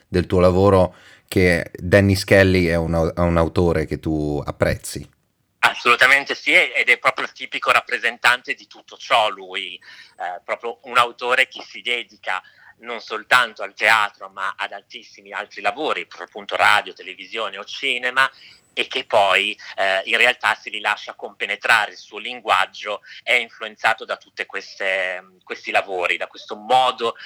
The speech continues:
Speaker 2: di approcciarsi e di vedere per l'appunto la drammaturgia. Per cui sì, assolutamente. Per quanto riguarda invece uno spettacolo che mi ha, mm, totalmente sconvolto, o, mm, nel senso che comunque mi ha dato proprio il,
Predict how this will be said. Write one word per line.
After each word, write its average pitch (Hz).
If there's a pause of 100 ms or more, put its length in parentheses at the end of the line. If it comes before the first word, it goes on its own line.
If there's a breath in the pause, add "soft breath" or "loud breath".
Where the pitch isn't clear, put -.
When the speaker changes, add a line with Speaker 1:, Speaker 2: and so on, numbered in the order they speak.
Speaker 2:
di 107
approcciarsi 101
e 92
di 90
vedere 95
per -
l'appunto 90
la 95
drammaturgia. 87 (360 loud breath)
Per 104
cui 95
sì, -
assolutamente. 85 (760 loud breath)
Per 135
quanto 147
riguarda 110
invece 107
uno 127
spettacolo 127
che 104
mi 110
ha, 120 (240)
mm, 95 (500)
totalmente 127
sconvolto, 120 (260 loud breath)
o, 110
mm, 104
nel 107
senso 123
che -
comunque 143
mi 120
ha 107
dato 113
proprio 123
il, 107